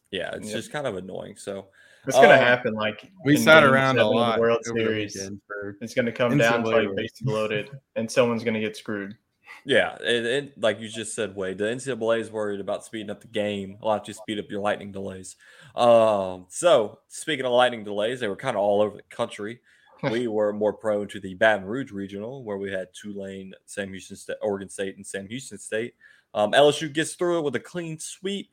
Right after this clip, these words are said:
Speaker 1: three and oh, uh, through Paul Skeens Friday, which a lot of people were, uh, shocked. Um, apparently, there's a hot dog incident, according to Neil. I didn't see this one. Did y'all see about a hot dog incident?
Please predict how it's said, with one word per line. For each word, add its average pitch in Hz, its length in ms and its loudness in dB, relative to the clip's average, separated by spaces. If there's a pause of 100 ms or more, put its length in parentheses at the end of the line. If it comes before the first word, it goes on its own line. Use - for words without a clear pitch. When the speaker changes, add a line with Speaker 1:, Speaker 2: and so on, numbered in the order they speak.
(140)
Speaker 1:
three 160 300 -4
and 143 100 2
oh, 170 360 0 (340)
uh, 107 300 4
through 165 220 -4
Paul 147 200 2
Skeens 151 380 -8
Friday, 127 480 2
which 110 240 -4
a 101 40 0
lot 107 220 4
of 110 100 -2
people 113 280 -6
were, 98 240 -10 (160)
uh, 98 160 -4
shocked. - 720 -6 (560)
Um, 98 800 0
apparently, 131 400 -2
there's 104 220 -4
a 98 80 -4
hot - 260 -10
dog 98 220 -8
incident, 98 420 -14 (300)
according 107 360 -14
to 101 60 -10
Neil. 117 280 -8
I 110 100 -4
didn't 107 180 -10
see - 180 -10
this - 240 -10
one. - 260 -14 (520)
Did - 100 -16
y'all 113 60 0
see 127 180 -8
about 110 300 0
a 101 60 -2
hot 110 260 -4
dog 117 220 -6
incident? - 400 -14